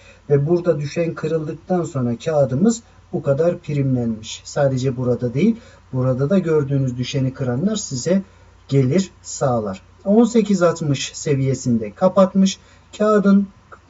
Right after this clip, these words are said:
bulunduğu bölgeye dikkat ederseniz yine destek olmuş. Ee, on dokuz sıfır dört direncimiz var.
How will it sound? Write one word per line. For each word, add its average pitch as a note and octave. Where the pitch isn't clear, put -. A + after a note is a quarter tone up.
bulunduğu F3
bölgeye C#3+
dikkat C3+
ederseniz B2
yine E3+
destek F#3
olmuş. F3+
Ee, D3+
on A3+
dokuz G#3+
sıfır G3+
dört F3
direncimiz A#2+
var. D#3+